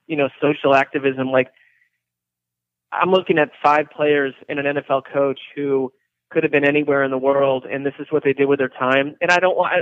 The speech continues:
I don't even wanna overfluff that, because they had a great time. Like, it wasn't a chore for them. It wasn't this, it's like, it was such something they'd so, that's just who they were. This is something they had done before. All of them had the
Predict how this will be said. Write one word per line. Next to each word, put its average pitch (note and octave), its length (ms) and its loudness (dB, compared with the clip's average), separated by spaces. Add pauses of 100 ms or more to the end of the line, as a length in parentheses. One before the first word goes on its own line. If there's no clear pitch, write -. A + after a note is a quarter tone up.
I E3+ 80 4
don't F#3 100 -2
even F3 160 -6
wanna D3 340 -2
overfluff D3+ 560 0 (140)
that, C3 220 0
because C#3 340 -2 (480)
they F#3 80 4
had G#3 100 4
a F3 40 -2
great D#3 420 -2 (100)
time. C#3 340 -4
Like, C#3+ 160 -8
it E3+ 60 -6
wasn't E3+ 320 0
a D3 60 0
chore D#3 380 0
for C#3 80 -12
them. C3 160 -4
It C3+ 60 -6
wasn't D#3 360 0
this, D3+ 120 0 (140)
it's - 160 -8
like, D#3+ 160 2 (380)
it E3+ 180 2
was F3+ 120 4 (160)
such F3+ 140 4 (140)
something G3 160 -2
they'd E3 180 2 (160)
so, E3+ 320 4
that's E3+ 240 0
just G3 140 -8 (100)
who A3 120 0
they E3 160 4
were. D3 340 2
This D#3 120 -12
is - 140 -18
something F#3+ 180 -6
they D#3+ 80 2
had C#3+ 140 0
done D3+ 200 0
before. D#3 420 0
All D#3 220 2
of F3+ 40 -6
them E3 120 -6
had D3+ 200 -6
the C3+ 80 -20